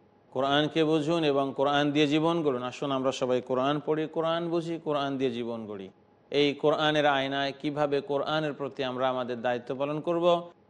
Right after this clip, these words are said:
তার প্রথম পর্যায়ে আমরা আলোচনা করছি যে কোরআনকে আমরা কিভাবে তেলাওয়াত করব, সেই সম্পর্কে আমাদের আলোচনা চলছে।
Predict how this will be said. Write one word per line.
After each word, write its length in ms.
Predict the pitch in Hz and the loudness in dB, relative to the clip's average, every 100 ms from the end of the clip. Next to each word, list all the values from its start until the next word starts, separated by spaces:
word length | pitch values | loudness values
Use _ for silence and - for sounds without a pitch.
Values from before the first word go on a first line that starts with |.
| _ | _
তার 120 | 139 139 | 0 2
প্রথম 760 | 175 170 - 170 165 147 123 - _ - | 0 -6 0 4 4 2 -6 -12 _ 4
পর্যায়ে 360 | 143 127 131 131 | 4 6 4 4
আমরা 260 | 120 123 | 2 2
আলোচনা 360 | 120 113 131 127 | 2 -2 -6 -6
করছি 440 | 135 107 - 156 | -6 -6 -4 -4
যে 120 | 135 | -4
কোরআনকে 600 | 131 131 135 139 139 - | -4 -4 -2 -2 -4 -2
আমরা 200 | 131 123 | -4 -4
কিভাবে 420 | 117 131 120 117 117 | -6 -8 -6 -6 -6
তেলাওয়াত 580 | 123 117 117 143 165 - | -4 0 4 6 4 0
করব, 360 | 131 113 123 - _ _ | -6 -4 -6 -10 _ _
সেই 260 | - - 190 | -4 2 4
সম্পর্কে 460 | - 135 123 113 123 | 2 -4 -4 -4 -4
আমাদের 380 | 113 113 113 | -6 -8 -8
আলোচনা 440 | 104 110 107 107 110 | -6 -6 -8 -10 -10
চলছে। 480 | 117 117 - 147 | -8 -6 -2 -2